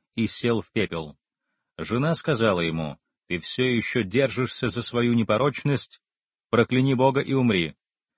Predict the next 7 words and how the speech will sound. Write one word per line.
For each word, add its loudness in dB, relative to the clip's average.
Он 0
ответил 0
ей: -2
"Ты 4
говоришь 2
как 2
безумная. 0